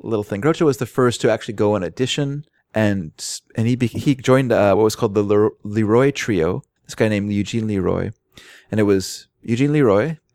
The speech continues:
who was a, uh, cross-dressing singer, a, a dancer whose name was Johnny Morris,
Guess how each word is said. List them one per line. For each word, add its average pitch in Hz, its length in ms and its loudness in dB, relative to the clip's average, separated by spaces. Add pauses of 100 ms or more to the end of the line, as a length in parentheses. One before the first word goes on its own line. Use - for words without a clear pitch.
(100)
who 120 140 2
was 104 180 2
a, 92 220 2
uh, 82 120 0
cross-dressing 131 880 -4 (200)
singer, 107 480 -6 (680)
a, 104 320 2 (260)
a 110 80 0
dancer 120 520 0
whose 135 160 -4
name 107 80 -2
was 98 100 -4
Johnny 110 240 0
Morris, 95 540 -4